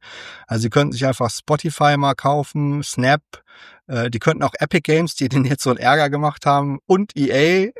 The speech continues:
A, äh, sich zusammenkaufen. Die könnten sich auch Perplexity,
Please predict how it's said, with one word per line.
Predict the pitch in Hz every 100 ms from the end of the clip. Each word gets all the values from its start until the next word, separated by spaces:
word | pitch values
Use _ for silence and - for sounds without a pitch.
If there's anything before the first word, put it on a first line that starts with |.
| 466
A, | 139 135 135
äh, | 135
sich | 143 -
zusammenkaufen. | - 135 165 151 151 151 143 151
Die | 131
könnten | - 131 156 143
sich | 127 127
auch | 135 131 -
Perplexity, | - 139 - 143 - 143 - 131 131